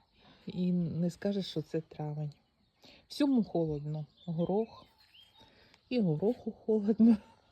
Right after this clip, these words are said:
Але ж він якось тримається. Ось. Зараз покажу, що в мене є в тепличці. Ну, тут уже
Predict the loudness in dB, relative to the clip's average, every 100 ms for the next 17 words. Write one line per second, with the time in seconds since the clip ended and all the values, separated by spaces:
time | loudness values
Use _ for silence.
0 | _ -8 -8 -8 -4 0 2 0 -2 -2
1 | 0 0 0 -2 -4 -8 -8 -4 0 2
2 | 2 2 -2 -8 -6 -6 -14 -20 -20 -20
3 | -20 -20 -20 _ -20 -10 -2 0 2 2
4 | -2 -18 -18 -14 -4 -2 -2 -8 -8 -4
5 | -2 -2 -2 0 0 0 -4 -20 -20 -20
6 | -14 0 2 2 -4 -10 -6 -6 -10 -16
7 | -12 -14 -14 -20 -20 -20 _ _ _ _
8 | _ _ _ _ _ -20 -20 -20 -12 0
9 | 2 4 2 -2 -2 0